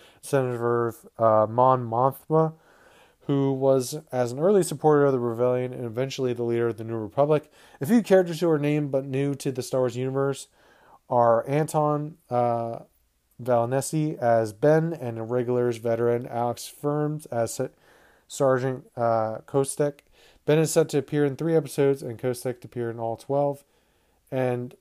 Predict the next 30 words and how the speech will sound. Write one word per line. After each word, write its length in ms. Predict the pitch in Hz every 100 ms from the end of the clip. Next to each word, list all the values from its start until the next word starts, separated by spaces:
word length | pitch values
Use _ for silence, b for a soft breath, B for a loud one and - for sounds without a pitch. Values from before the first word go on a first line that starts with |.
| -
that 280 | 139 151 147
is 140 | 127
the 80 | 131
majority 500 | 123 127 135 131 135
of 140 | 120
the 80 | 113
name 340 | 113 117 113
roles 360 | 113 131 139 -
that 120 | 120
have 160 | 113 104
been 140 | 113
released 380 | 107 104 113 -
so 100 | 113
far 340 | - 131 135
about 300 | 123 110 110
Andor. 400 | 123 151 160 165 160 B B
We 60 | 156
do 140 | 254
have 100 | 220
a 60 | 180
semi-full 680 | - 170 165 160 165 160
cast 480 | 160 165 160 156 - _ _ _
list 380 | 135 143 143 -
that 120 | 139
includes 440 | 127 - 135 131 120
veteran 420 | 127 123 123 123
actor 400 | 127 120 123 117
S-, 220 | - - _ -
Stellan 420 | - - 135 131
Skarsgård, 800 | - - 151 165 151 165 165